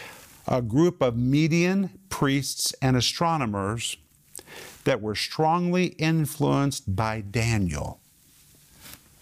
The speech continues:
who served in Babylon. And they held a very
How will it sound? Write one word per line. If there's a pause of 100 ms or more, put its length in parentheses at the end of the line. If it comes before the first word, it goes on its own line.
(800)
who
served
in
Babylon. (520)
And
they
held
a
very